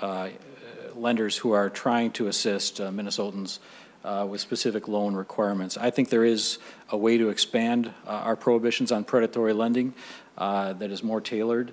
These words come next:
and Senator Rasmussen has committed to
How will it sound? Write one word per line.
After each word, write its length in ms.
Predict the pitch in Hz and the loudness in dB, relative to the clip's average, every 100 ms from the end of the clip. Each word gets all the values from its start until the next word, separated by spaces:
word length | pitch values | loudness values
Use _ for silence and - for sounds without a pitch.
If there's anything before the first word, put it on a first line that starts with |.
| - | -12
and 360 | - 110 104 98 | -8 -4 -4 -4
Senator 320 | - 113 104 | 0 2 2
Rasmussen 480 | 101 107 - 104 110 | 4 2 2 0 0
has 160 | 107 - | -2 -2
committed 400 | 104 104 101 101 | 0 0 0 -2
to 360 | 104 92 92 | -2 -2 -4